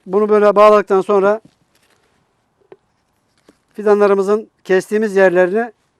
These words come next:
su tut ile kapatacağız. Fidanın nemini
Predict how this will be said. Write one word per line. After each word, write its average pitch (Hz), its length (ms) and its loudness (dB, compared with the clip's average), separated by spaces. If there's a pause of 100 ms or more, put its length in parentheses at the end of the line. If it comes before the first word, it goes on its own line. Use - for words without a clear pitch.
(200)
su 233 160 -10
tut 190 240 -10
ile 214 100 -2
kapatacağız. 175 680 -4 (920)
Fidanın 196 400 0
nemini 196 420 0